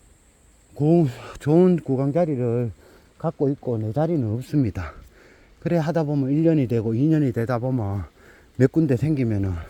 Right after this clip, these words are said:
이제 뭐, 버섯 따물 자리는 뭐, 많이 갖고 있게 되는 거지. 그래, 이쪽에 제가 둘러봤고,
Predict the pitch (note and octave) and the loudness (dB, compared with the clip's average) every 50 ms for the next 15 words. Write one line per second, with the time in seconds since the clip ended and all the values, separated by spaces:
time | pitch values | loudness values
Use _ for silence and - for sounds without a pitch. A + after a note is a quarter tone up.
0 | - - - _ - - - - - - - C3 C3+ C3+ C3 B2+ A#2 G2 - F3 | -18 -20 -20 _ -20 -20 -20 -20 -20 -12 -8 -6 -4 -2 -2 -4 -4 -2 -2 -2
1 | F#3 - D#3+ - - - G#2+ C#3+ D3+ D#3+ - - D#3 D3 D#3+ D3 C3 B2+ A2+ A2 | 0 0 -4 -6 -6 -6 -6 -4 -4 -4 -4 -6 -6 -4 -4 -4 -4 -4 -6 -8
2 | G#2+ - - - - - - - - _ - - - - - - E3+ E3+ D3 A#2 | -10 -12 -16 -20 -20 -20 -20 -20 -20 _ -20 -20 -20 -20 -14 -10 -8 -8 -8 -10
3 | - _ _ _ _ _ _ _ _ - - - - - - - - - E3 D#3+ | -14 _ _ _ _ _ _ _ _ -20 -20 -20 -20 -20 -20 -18 -10 -6 -4 -4
4 | E3 D#3+ E3 E3+ - E3 D3+ D#3 - - C#3+ - A#2+ C3 C3+ C#3+ C#3+ D3+ D3 C3 | -4 -6 -6 -8 -6 -6 -6 -6 -6 -8 -8 -4 -4 -2 -2 -2 -4 -4 -6 -8
5 | A2 F2 F2+ - - - - - _ - - - _ _ - - - - - - | -10 -12 -12 -14 -16 -20 -20 -20 _ -20 -20 -20 _ _ -20 -20 -20 -20 -20 -14
6 | - - F#3+ G3 E3+ C3+ - - - - - - _ _ - - - - _ - | -10 -6 -4 -2 -2 -4 -4 -8 -14 -16 -16 -16 _ _ -20 -20 -20 -20 _ -16
7 | C3 B2 - C#3 E3 D#3 C#3+ - C3 B2 A#2 A#2+ - - C#3+ C3+ B2 G#2+ A2+ G#2 | -14 -12 -8 -8 -4 -4 -4 -4 -4 -6 -6 -6 -6 -6 -6 -6 -6 -6 -8 -12
8 | G2+ - - A#2 A2 G2+ G2 | -12 -12 -8 -6 -6 -6 -6